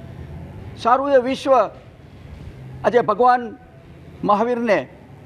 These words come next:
આજના આ પ્ર-, પ્રવર્તમાન સંજોગોની અંદર ભગવાન મહાવીર સ્વામીના સંદેશાને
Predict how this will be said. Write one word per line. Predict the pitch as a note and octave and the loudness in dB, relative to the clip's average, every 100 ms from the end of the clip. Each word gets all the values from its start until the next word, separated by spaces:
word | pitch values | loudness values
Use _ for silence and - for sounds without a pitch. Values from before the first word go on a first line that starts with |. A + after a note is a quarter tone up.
| - - - - | -20 -20 -14 0
આજના | D4+ C#4 A#3 A3+ | 2 2 2 2
આ | G#3+ - G#3+ G#3 E3+ - - - - - - - - - | 2 4 4 2 -2 -14 -20 -20 -20 -20 -20 -20 -20 -12
પ્ર-, | - F3+ | -6 -2
પ્રવર્તમાન | G3 - A3+ B3+ A#3 A#3+ | 0 2 2 0 0 0
સંજોગોની | G#3+ G#3+ B3+ B3 B3+ A3+ | 0 0 2 2 0 0
અંદર | F#3 D3+ - - - - - | -2 -2 -4 -12 -20 -20 -6
ભગવાન | - G3 A#3 A3+ | -2 2 2 4
મહાવીર | G#3 A#3+ A3 | 2 2 0
સ્વામીના | A3 A#3 A#3 | -4 -2 -2
સંદેશાને | G#3+ G#3 G#3+ A3 A#3 G3 D3 | -2 0 2 2 2 0 -4